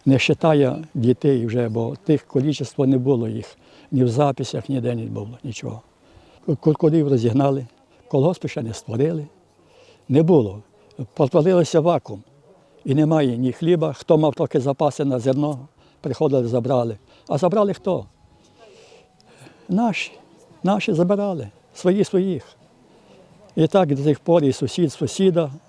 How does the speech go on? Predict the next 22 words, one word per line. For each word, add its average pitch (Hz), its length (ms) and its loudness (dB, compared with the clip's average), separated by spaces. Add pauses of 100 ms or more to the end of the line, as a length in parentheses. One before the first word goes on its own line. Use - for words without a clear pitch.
(160)
виказували, 135 760 2 (380)
хто 175 160 2
сховав 147 400 0
там, 135 260 -2 (240)
хто 170 200 0
закопав, 143 600 -2 (100)
хто 151 200 -2
щось 117 240 -8
мав. 160 260 0 (720)
Прийшла 160 340 2
весна, 175 400 -2
а 135 100 -6
сіяти 151 420 -2
немає 117 320 -6
чим. 107 220 -10 (540)
І 151 100 2
все. 123 320 -2 (720)
Голод. 151 420 6 (560)
А 151 80 0
потім 190 380 2
прийшло 196 340 2
вже, 180 220 4